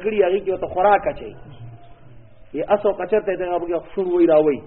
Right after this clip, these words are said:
نو اس نه چې کار اخلي، نو توبره به ورکوي ورله. وی، کراچۍ کې په سټیج باندې ناست وم، یو سړي په شعرونو کې د حمدالله صفت شروع کړ، د دعاګۍ. و چې شروع کړ، زه د سټیج د خپل ځای نه پاڅېدم. چې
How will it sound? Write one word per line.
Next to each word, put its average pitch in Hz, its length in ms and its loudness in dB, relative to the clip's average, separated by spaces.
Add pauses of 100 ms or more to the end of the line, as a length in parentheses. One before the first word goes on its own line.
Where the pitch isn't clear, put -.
(640)
نو 131 80 -12
اس 226 360 -2
نه 190 80 -4
چې 156 180 -10
کار 196 200 2
اخلي، 196 200 -4
نو 151 80 -10
توبره 143 300 -2
به 135 80 -4
ورکوي 120 440 -8
ورله. - 240 -20 (2000)
وی، 156 100 -10
کراچۍ 190 400 0
کې 214 160 -6
په 202 80 -6
سټیج 220 280 -2
باندې 190 200 -6
ناست 240 300 -8
وم، 240 140 -8
یو 190 200 -4
سړي 170 380 -12 (480)
په 147 60 -14
شعرونو 175 480 -10
کې 175 120 -10
د 160 120 -8
حمدالله 151 520 -4
صفت 170 460 -10
شروع 117 240 -14
کړ، 127 100 -14
د 127 160 -18
دعاګۍ. 143 340 -2 (1700)
و 147 80 -6
چې 180 200 -8
شروع 247 240 -2
کړ، 254 160 -2
زه 226 80 0
د 208 120 -4
سټیج 214 240 4
د 175 120 -6
خپل 196 160 -8
ځای 190 120 0
نه 156 140 -4
پاڅېدم. 104 420 -4 (180)
چې - 60 -14